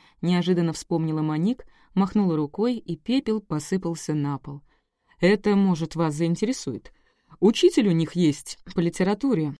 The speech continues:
Изображает из себя этакого гения от искусства. Ну, знаете». Она замолчала, возя по воздуху пальцами, собранными в щепоть,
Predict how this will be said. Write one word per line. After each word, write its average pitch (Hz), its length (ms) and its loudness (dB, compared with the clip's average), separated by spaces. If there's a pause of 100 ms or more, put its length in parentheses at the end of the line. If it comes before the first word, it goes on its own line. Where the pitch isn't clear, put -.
(300)
Изображает 196 560 4
из 185 100 0
себя 190 380 4
этакого 180 420 0
гения 180 480 2
от - 220 -6
искусства. 143 720 -6
Ну, 202 300 0
знаете». 170 580 -2 (320)
Она 180 200 2
замолчала, 185 680 -2 (460)
возя 180 260 0
по 185 160 -2
воздуху 180 400 -4
пальцами, 180 640 -4
собранными 170 560 -4
в - 80 -18
щепоть, 165 500 -8